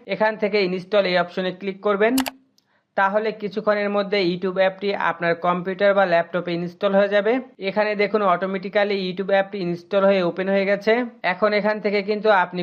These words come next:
খুব সহজে YouTube চালাতে পারবেন বা যে কোনো YouTube-এর ভিডিও দেখতে পারবেন।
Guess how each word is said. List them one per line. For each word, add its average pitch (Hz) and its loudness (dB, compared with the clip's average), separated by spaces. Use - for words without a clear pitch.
খুব 196 -2
সহজে 208 2
YouTube 175 -6
চালাতে 185 0
পারবেন 202 2
বা 175 4
যে 185 0
কোনো 208 0
YouTube-এর 196 -2
ভিডিও 175 -2
দেখতে 180 -6
পারবেন। 208 2